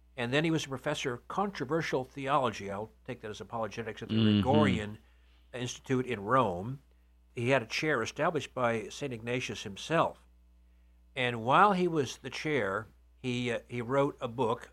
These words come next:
Speaker 1: uh, over a period of time called, rather long title, Disputations on the controversies of the Christian faith against the heretics of his age,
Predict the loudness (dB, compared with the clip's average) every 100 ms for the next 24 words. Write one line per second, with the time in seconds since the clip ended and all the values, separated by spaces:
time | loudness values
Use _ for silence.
0 | -10 -8 -6 -4 -4 -2 -4 -4 -6 -4
1 | -2 -2 -6 -16 _ _ _ _ 6 8
2 | 10 6 0 -4 0 0 0 -2 -4 4
3 | 2 2 -6 -4 -4 2 2 2 -4 -6
4 | -10 -14 -18 _ -2 0 0 0 2 2
5 | 0 -2 -2 0 -4 -4 -12 -18 -8 -8
6 | -4 -4 -4 -4 -6 -2 -2 -2 -4 -14
7 | _ -4 -2 -2 -4 -2 0 0 -2 -6
8 | -8 -8 -2 0 2 0 0 -8